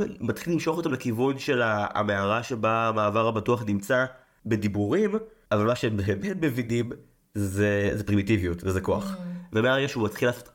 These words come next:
Speaker 1: אקט ברור שעושים עם הפה ועם הרגל,
Speaker 2: <laughs>
Speaker 1: זה הרבה יותר מדבר לקהל שלו.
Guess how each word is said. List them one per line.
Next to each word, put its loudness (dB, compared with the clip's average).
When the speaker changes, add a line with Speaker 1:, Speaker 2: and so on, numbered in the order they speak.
Speaker 1:
אקט -2
ברור 0
שעושים 0
עם 0
הפה 0
ועם 2
הרגל, 0
Speaker 2:
<laughs> -10
Speaker 1:
זה 0
הרבה 0
יותר 0
מדבר 0
לקהל 0
שלו. 0